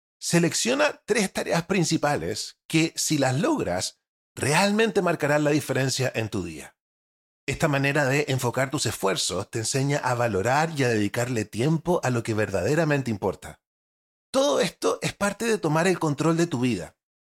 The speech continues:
Porque sí, tú eres el único responsable de cómo la vives.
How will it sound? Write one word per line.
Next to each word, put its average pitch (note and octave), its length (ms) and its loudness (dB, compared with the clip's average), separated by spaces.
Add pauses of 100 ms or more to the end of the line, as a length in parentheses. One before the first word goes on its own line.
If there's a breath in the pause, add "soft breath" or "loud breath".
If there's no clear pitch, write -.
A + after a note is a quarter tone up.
(320)
Porque E3+ 280 -2
sí, G3+ 420 -2 (140)
tú C4+ 280 -2
eres G3 320 -2
el C3 160 0
único A#3+ 460 -2
responsable D#3+ 880 0
de C3+ 160 -2
cómo C3+ 220 0
la A#2 100 2
vives. F2 500 -4